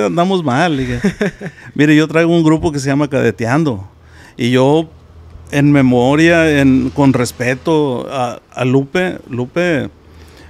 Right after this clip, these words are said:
Speaker 1: yo le tengo mucho respeto, ¿verdad?". Este, y le dije, "No, no, no,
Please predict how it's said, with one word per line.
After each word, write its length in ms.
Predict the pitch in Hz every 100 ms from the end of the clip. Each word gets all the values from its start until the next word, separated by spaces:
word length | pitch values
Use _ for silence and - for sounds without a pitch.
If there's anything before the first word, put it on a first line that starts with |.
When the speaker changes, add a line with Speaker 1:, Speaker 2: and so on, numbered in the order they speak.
| - - - - - - 123 127
Speaker 1:
yo 320 | 131 123 139
le 300 | 160 156 135
tengo 220 | - 143
mucho 240 | 147 143
respeto, 560 | 139 131 - 170 - 104
¿verdad?". 220 | 104 113 139 - - - - - - - - - - -
Este, 540 | 147 135 - - 131 113 - - - - - - - - - - - - - - - -
y 80 | 139
le 80 | 143
dije, 160 | 143
"No, 220 | 117 135 190
no, 180 | 175
no, 160 | 185 175